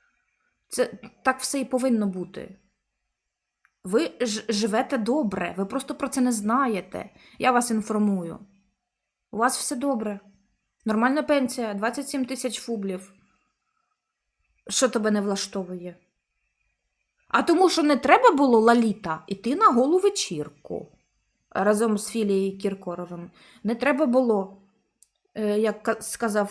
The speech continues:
Філя, «Он зашов не в, не в ту двір». <laughs>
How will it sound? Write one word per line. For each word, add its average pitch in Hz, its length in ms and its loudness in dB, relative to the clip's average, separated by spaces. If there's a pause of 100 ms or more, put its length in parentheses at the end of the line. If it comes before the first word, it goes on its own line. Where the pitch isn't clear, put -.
Філя, 208 340 -2 (160)
«Он 285 240 4
зашов 254 560 2
не 233 140 6
в, 240 120 -2 (280)
не 233 280 8
в 240 100 -2
ту 277 220 -2
двір». 226 500 2 (500)
<laughs> - 680 0